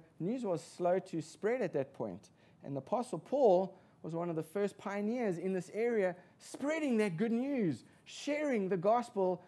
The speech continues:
of the death, the burial, and the resurrection of Jesus. So slowly but surely that news was spreading. And now Apollos is confronted with that news. Now,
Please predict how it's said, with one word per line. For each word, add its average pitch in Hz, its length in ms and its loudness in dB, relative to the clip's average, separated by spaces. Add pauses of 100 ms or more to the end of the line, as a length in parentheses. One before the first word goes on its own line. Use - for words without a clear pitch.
(160)
of 185 180 0
the 185 60 2
death, 202 340 2
the 190 80 -2
burial, 175 380 2
and 214 200 -4
the 233 60 2
resurrection 247 680 -2
of 185 180 -4
Jesus. 180 540 -6 (340)
So 185 80 -2
slowly 285 400 0
but 220 180 -2
surely 220 300 -2
that 180 140 0
news 165 280 -2
was 160 140 -4
spreading. 202 380 -2 (300)
And - 100 -4
now 196 120 2
Apollos 196 600 2 (220)
is 175 100 -6
confronted 214 800 -4
with 180 240 0
that 151 240 -2
news. 151 760 -4 (1700)
Now, 175 340 0